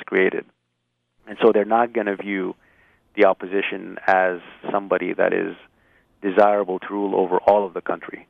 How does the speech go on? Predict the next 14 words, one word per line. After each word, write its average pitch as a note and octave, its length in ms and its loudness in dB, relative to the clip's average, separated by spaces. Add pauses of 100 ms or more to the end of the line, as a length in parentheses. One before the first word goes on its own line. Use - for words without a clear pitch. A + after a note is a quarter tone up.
And A2+ 100 -6
that's D3+ 200 4 (120)
really C3+ 280 -4
reflective A2+ 520 2
of F#2+ 160 0
the G2 80 -2
deep A2 280 -8
political G2 360 -2
divide F#2+ 440 0 (760)
that F#2 160 -2
exists F#2 340 -6
in F2+ 160 -14
Syria G2+ 260 0
today. F2 320 -4